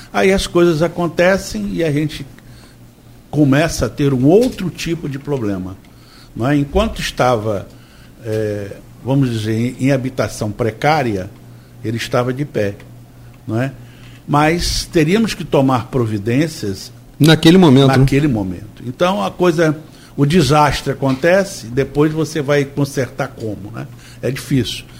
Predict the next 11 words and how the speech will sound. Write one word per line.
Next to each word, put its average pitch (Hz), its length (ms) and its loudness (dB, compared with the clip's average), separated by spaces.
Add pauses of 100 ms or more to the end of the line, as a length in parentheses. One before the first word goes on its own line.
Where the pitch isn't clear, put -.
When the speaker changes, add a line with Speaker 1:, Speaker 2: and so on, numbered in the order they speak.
(220)
Speaker 1:
Nós 143 200 -2
temos 147 280 2
entra-, 135 340 -2
estamos 151 460 2
aí 123 220 2
com 120 140 -6
algumas 113 500 -2
tratativas 107 840 -6 (560)
junto 127 540 2
ao 104 100 0
Copan 139 540 -2